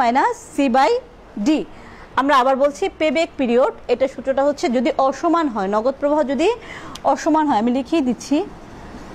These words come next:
নগদ প্রবাহ অসমান হলে। আচ্ছা,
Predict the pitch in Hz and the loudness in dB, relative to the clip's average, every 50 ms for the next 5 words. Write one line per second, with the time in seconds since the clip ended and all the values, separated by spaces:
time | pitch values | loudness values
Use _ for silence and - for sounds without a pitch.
0 | - - - 208 202 208 214 214 208 196 240 254 277 311 359 - - - - - | -12 -6 0 2 2 4 4 2 2 2 2 2 2 2 0 -4 -8 -18 -18 -18
1 | - - - - - - - - - - - - - - - - - - - - | -18 -18 -16 -16 -16 -14 -14 -14 -14 -14 -14 -14 -14 -14 -12 -12 -12 -12 -12 -12
2 | - - - - - 247 214 214 226 220 226 240 196 208 277 294 - - - - | -12 -12 -8 -2 0 0 2 2 2 2 2 2 2 0 -2 -4 -8 -8 -8 -6
3 | - - - - - - - - - - - - - - - - - - - - | -6 -8 -10 -12 -12 -12 -12 -12 -12 -12 -10 -10 -10 -10 -10 -10 -10 -10 -8 -8
4 | - - - - - - - - - - - - - - - - - - - - | -6 -6 -6 -6 -4 -2 -2 0 2 2 2 2 2 0 -2 -2 -2 -2 -2 -2
5 | - - - - - - - - - - - - - - - 208 226 240 - - | -2 -2 0 0 0 0 2 2 2 2 2 2 2 2 2 2 2 2 2 2
6 | 247 262 254 247 254 262 302 339 403 415 - - - - - - - - - - | 2 4 4 4 4 4 2 0 0 -4 -8 -12 -12 -10 -10 -10 -10 -12 -12 -10
7 | - - - - - - - - - - - - - - - - - - - - | -10 -10 -10 -8 -8 -8 -6 -6 -4 -4 -4 -4 -4 -6 -6 -6 -6 -6 -4 0
8 | - 269 254 233 202 - - - - - - - - - - - - - - - | 0 2 2 2 0 -2 -4 -10 -12 -10 -10 -10 -10 -10 -10 -10 -8 -8 -8 -6
9 | - - - - - - - - - - - - - - - - - - - - | -6 -6 -6 -6 -6 -6 -6 -6 -6 -6 -4 -4 -4 -4 -4 -4 -4 -4 -2 -2
10 | 208 208 - - | -2 -2 0 -2